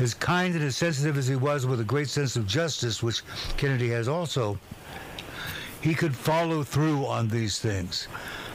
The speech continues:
you know, like an advocate for the victim. He was gonna get to it. He was gonna,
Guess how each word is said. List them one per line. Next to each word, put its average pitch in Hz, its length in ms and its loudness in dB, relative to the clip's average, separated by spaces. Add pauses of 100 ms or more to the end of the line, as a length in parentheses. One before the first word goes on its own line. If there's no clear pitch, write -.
you 120 60 2
know, 127 60 4
like 123 160 2
an 123 100 2
advocate 131 560 0
for 120 120 0
the 107 120 0
victim. 95 440 0 (100)
He 113 60 0
was 117 160 2
gonna 123 200 2
get 117 260 -2
to 101 180 0
it. 87 60 -2
He 107 60 0
was 123 160 0
gonna, 120 260 2